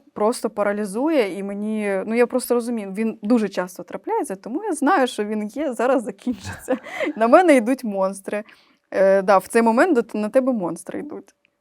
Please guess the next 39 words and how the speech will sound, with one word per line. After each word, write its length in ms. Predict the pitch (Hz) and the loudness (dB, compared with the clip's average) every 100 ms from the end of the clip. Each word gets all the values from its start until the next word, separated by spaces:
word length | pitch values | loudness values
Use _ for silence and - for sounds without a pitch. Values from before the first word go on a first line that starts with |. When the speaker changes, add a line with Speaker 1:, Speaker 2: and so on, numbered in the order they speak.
| _ | _
Speaker 1:
Ну, 100 | 214 | 0
якісь 380 | 226 240 262 - | 2 2 -2 -4
різні. 420 | 226 208 - 165 - _ _ _ _ _ _ | -6 -6 -8 -12 -12 _ _ _ _ _ _
Ну, 100 | 233 | -2
я 120 | 254 339 | 2 2
вже 140 | 330 | 2
знаю, 320 | 302 349 294 | 2 4 2
що 100 | 233 | 0
це 340 | 185 202 185 185 | -10 -8 -8 -8
неправда, 600 | 190 190 180 180 175 - | -10 -6 -6 -6 -10 -8
але 480 | - 190 226 240 208 _ 180 | -4 0 2 2 0 _ -4
я 120 | 196 | -4
паралізована 680 | 214 214 185 180 175 196 165 | -2 -4 -4 -2 -4 -4 -8
лежу. 360 | 165 165 - - _ _ _ _ | -8 -12 -16 -18 _ _ _ _
Що 180 | - 254 | -2 -2
з 140 | 277 | -2
цим 180 | - 208 | -10 -8
робити? 480 | 208 175 175 175 - - _ - - - _ - | -8 -8 -10 -10 -18 -18 _ -20 -20 -20 _ -8
Speaker 2:
Ну, 180 | 170 180 | -6 -4
є 180 | 117 160 | 0 0
певна 340 | 156 156 143 | 4 2 2
фармакотерапія, 1080 | 131 135 135 139 139 127 131 143 190 190 156 | 0 -2 -2 -4 -4 -2 0 -2 0 0 0
ну 200 | 135 131 | -2 -2
і 40 | 120 | -2
по-, 140 | 127 | -2
м, 460 | 120 107 107 104 104 | -2 -2 -2 0 2
бажано, 360 | 131 131 117 | 2 2 -2
звичайно, 500 | 107 104 120 107 101 | -2 -4 -2 -2 -2
теж 240 | 92 98 85 | -2 -6 -4
дослідити 640 | 92 - 104 101 98 113 | -10 -8 -6 -6 -6 -8
сон, 340 | - 135 139 | -8 -8 -6
подивитися, 720 | 135 104 98 95 95 95 - 95 | -6 -6 -4 -4 -6 -8 -8 -10
що 240 | - 104 | -8 -6
відбувається 600 | 92 90 92 92 90 90 | -6 -8 -8 -6 -8 -10
з 80 | 95 | -10
електроенцефалограмою 1080 | 92 87 - 92 - 90 98 104 151 147 131 | -10 -10 -10 -12 -12 -12 -10 -10 -10 -10 -12
в 60 | 113 | -12
цей 240 | 127 120 | -10 -10
час. 400 | - 120 117 | -8 -8 -8